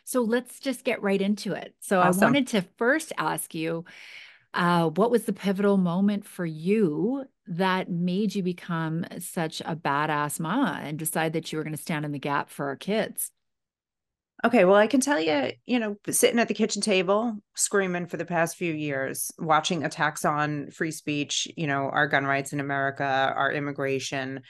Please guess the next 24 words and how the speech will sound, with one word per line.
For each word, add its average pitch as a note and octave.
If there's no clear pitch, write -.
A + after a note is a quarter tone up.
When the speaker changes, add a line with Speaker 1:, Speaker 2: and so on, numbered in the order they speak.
Speaker 2:
watching D#3
our D3+
cities D3
burn C#3
down, C#3
being C#3+
told D3
that C3+
we're C#3+
racists, C#3
and, D3
you F3
know, C#3
just, D3+
it, F#3
I B2+
could D3+
go C3+
on, B2+
right? D#3+
And, G3+
Speaker 1:
Mm-hmm. D3+
Speaker 2:
and G3+
it B3